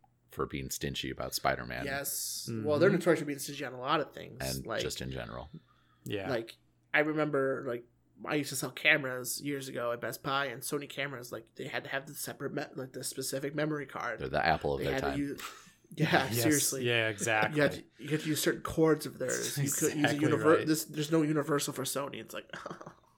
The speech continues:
Speaker 2: <laughs> you know what, Sony? I'm just not gonna sell your stuff. I don't care how good it is. I'm gonna sell this can and thing
Speaker 1: It's,
Speaker 2: instead,
Speaker 1: uh,
Speaker 2: because it's
Speaker 1: yeah, I don't know. Like, I, I have the, something's not sitting well with me with the game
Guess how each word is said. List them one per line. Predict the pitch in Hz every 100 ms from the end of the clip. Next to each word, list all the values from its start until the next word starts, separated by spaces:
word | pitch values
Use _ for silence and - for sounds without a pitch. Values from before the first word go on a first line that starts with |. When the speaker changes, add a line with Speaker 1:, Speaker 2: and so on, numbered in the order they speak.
| _
Speaker 2:
<laughs> | _ _ _ - - 208 -
you | 160
know |
what, | 202
Sony? | 208 202 202
I'm | 190
just | 185
not | 180
gonna | 160
sell | - 156
your | 147 110
stuff. | - -
I | 123
don't | 147
care | 147
how | 147
good | - 110
it | 131
is. | 139
I'm | 147
gonna | 147
sell | 131
this | - -
can | - 143 131
and | 104 123
thing | 139
Speaker 1:
It's, | 107 127 -
Speaker 2:
instead, | - - 101
Speaker 1:
uh, | 92 87
Speaker 2:
because | 85 82
it's | 85
Speaker 1:
yeah, | 80 78
I | 87
don't | 80
know. | 73 71 -
Like, | 82 - - - - _ _ -
I, | 98 104 -
I | 104 117 117 -
have | - 101 92 85 80
the, | - 98 - - -
something's | 117 127 120 98 -
not | 92 -
sitting | - 87 87
well | 87 90
with |
me | 90
with | 85
the | -
game | 78 73